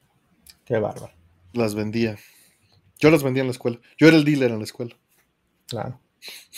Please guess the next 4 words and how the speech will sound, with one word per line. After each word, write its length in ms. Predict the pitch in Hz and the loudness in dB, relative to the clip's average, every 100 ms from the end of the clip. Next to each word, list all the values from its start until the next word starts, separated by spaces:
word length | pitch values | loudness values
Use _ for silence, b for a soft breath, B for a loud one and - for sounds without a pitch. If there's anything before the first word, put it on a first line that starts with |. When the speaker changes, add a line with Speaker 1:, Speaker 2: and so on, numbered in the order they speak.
| B B _ _ _ _ _ _ _ _ _ _ B B B B _ _ _ - | B B _ _ _ _ _ _ _ _ _ _ B B B B _ _ _ -6
Speaker 2:
Vámonos 520 | 120 110 95 - - | -4 -4 -8 -12 -8
a 60 | 104 | -6
la 80 | 101 | -6
siguiente. 460 | 117 113 101 - | -6 -6 -6 -12